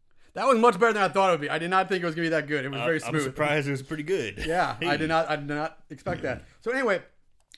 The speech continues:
Speaker 1: yeah, the Kupfer family gets escorted to this bomb shelter room, but it, it's set up to look like a living room, sort of. <laughs> Bare, as basic of a living room you
Speaker 2: Yeah,
Speaker 1: get.
Speaker 2: it almost reminds you of, like, a bunker in the fifties
Speaker 1: Yeah,
Speaker 2: when
Speaker 1: it's
Speaker 2: they,
Speaker 1: totally a
Speaker 2: like, like, like,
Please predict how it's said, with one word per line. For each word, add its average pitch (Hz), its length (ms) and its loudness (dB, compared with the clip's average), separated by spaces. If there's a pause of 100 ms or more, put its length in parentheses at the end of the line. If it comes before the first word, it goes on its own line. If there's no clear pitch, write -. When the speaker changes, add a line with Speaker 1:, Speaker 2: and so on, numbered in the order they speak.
Speaker 1:
yeah, 185 140 0
the 170 80 0
Kupfer 247 320 0
family 208 240 -2
gets 180 180 -6
escorted 175 360 -4
to 151 60 -4
this 127 80 -12
bomb 170 300 0
shelter 151 320 -4
room, 143 200 -2
but 151 120 -2
it, 151 140 -4
it's 175 160 -6
set 233 180 0
up - 60 -4
to 180 80 -6
look 175 160 -4
like 151 120 -2
a 143 40 -6
living 135 280 -6
room, 120 300 -8 (300)
sort 139 380 -4
of. 117 140 -10 (120)
<laughs> 160 460 -4
Bare, 185 280 2 (240)
as 214 180 2
basic 240 340 6
of 208 60 -2
a 196 40 0
living 185 240 0
room 165 80 -4
you 147 100 -6
Speaker 2:
Yeah, - 300 4
Speaker 1:
get. - 60 -6
Speaker 2:
it 214 180 -2
almost 247 280 -2
reminds 170 440 -6
you 143 100 -4
of, 117 80 -8
like, 107 160 -6
a 92 60 -12
bunker 104 580 -10
in 92 120 -12
the 80 60 -16
fifties - 440 -10
Speaker 1:
Yeah, 214 200 2
Speaker 2:
when 170 100 -6
Speaker 1:
it's 208 100 -6
Speaker 2:
they, 104 120 -2
Speaker 1:
totally 254 260 -2
a - 20 0
Speaker 2:
like, 127 180 -6
like, 107 340 -12
like, 110 200 -12